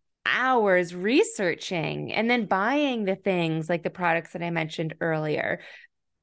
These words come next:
All those things add to our to-do list, and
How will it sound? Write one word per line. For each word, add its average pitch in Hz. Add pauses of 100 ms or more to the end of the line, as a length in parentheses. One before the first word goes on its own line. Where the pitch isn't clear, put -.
(340)
All 262
those 311
things 233 (100)
add 165 (540)
to -
our 180
to-do 185
list, -
and 233